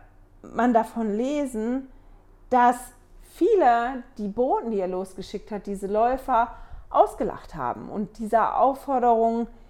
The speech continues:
nicht gefolgt sind. Und dass nur einige Männer von Manasse, Asser und Sebulon sich demütigten und umkehrten und zum,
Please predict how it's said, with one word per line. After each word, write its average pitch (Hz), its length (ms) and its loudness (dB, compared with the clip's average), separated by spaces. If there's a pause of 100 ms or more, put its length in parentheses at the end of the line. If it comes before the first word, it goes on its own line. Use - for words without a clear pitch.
(180)
nicht 254 280 0
gefolgt 226 540 2
sind. 180 240 -4
Und 196 100 -8
dass 196 200 -4
nur 233 160 0
einige 262 400 0
Männer 226 320 -2
von 214 260 -4
Manasse, 214 460 0
Asser 226 420 2
und 208 140 -4
Sebulon 202 640 0
sich 196 220 -6
demütigten 226 800 -2 (440)
und 208 160 -4
umkehrten 214 760 2
und 208 440 -4
zum, 226 520 0